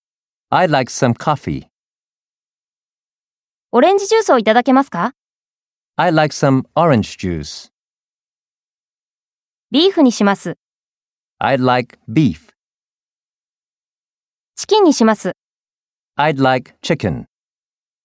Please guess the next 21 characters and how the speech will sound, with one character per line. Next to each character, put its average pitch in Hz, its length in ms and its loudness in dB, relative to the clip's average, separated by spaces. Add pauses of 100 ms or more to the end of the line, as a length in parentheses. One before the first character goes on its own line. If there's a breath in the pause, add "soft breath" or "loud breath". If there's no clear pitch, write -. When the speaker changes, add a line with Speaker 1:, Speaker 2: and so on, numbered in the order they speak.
(1200)
Speaker 2:
魚 311 380 2
に 359 100 0
し 330 100 -4
ま 320 120 0
す。 - 180 -6 (840)
Speaker 1:
I'd 135 280 0
like 123 300 0 (220)
fish. - 440 -6 (2000)
Speaker 2:
両 226 320 4
替 294 240 4
所 233 160 2
で。 208 180 -2 (1500)
両 285 240 4
替 415 160 2
し 392 80 -12
た 427 140 2
い 427 40 2
の 381 100 2
で 262 100 2
す - 100 -4
が。 185 220 0